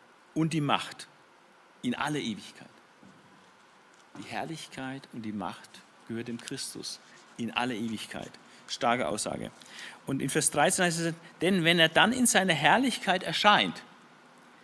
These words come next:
die Herrlichkeit, die jetzt Jesus beim Vater hat, die wird dann sichtbar, wenn er wiederkommt und in seiner Herrlichkeit erscheint. Und dann wird alles gut, dann wird alles auch anders. Ja.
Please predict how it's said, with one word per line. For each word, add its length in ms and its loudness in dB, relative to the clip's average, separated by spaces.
die 100 -8
Herrlichkeit, 360 -4
die 140 -6
jetzt 340 -6
Jesus 300 -6
beim 160 -4
Vater 380 0
hat, 280 -4
die 80 -4
wird 100 -2
dann 140 -2
sichtbar, 520 -2
wenn 120 -4
er 160 -4
wiederkommt 560 -4
und 120 -6
in 80 -4
seiner 240 -2
Herrlichkeit 640 -2
erscheint. 580 0
Und 140 -8
dann 260 -2
wird 200 -8
alles 300 -2
gut, 320 -6
dann 120 -10
wird 140 -10
alles 260 -8
auch 160 -12
anders. 540 -10
Ja. 60 -16